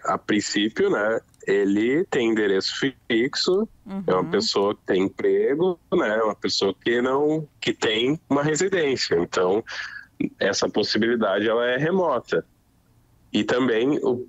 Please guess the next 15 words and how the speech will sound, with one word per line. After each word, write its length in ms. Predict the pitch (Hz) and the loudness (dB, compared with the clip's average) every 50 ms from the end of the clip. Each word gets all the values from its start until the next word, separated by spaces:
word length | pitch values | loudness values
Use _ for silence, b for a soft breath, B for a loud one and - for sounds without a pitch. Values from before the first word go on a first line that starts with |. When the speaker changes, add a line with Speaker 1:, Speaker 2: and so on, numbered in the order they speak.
| - | -4
Speaker 1:
o 160 | - 104 101 101 | -2 -2 -2 -2
pessoal 540 | - 110 95 95 - - 98 92 101 104 | -2 -2 -2 -2 0 0 0 0 0 0
do 260 | 107 98 104 98 98 98 | 0 0 0 2 2 0
entorno 540 | 98 - - - 92 95 107 135 143 127 | -2 -2 0 0 2 2 2 2 0 0
ali, 260 | 107 95 92 92 107 135 | 2 2 2 2 2 0
a 60 | 143 | 0
gente 240 | 123 107 101 - - | 0 -2 -2 -2 0
já 120 | 101 95 | 0 -2
apurou, 580 | - - - 127 127 120 107 104 113 143 - - _ _ _ _ _ - | -2 0 0 0 2 2 2 2 2 0 -2 -4 _ _ _ _ _ -6
está, 580 | - - - - - 113 107 110 120 127 127 - | -4 -4 -2 -2 -2 0 0 2 2 0 0 0
as 120 | - 92 92 | -2 -2 0
vizinhanças, 840 | 101 101 98 107 107 110 107 98 95 101 120 151 - - 156 131 - | 0 0 0 2 0 2 2 2 2 2 0 0 -2 -2 -4 -4 0
todo 180 | - 104 98 98 | 0 0 2 2
mundo 200 | 107 110 117 - | 2 0 0 -2
sabendo 600 | - 135 127 123 117 110 110 120 127 127 143 | -2 -2 0 2 2 2 2 0 2 0 0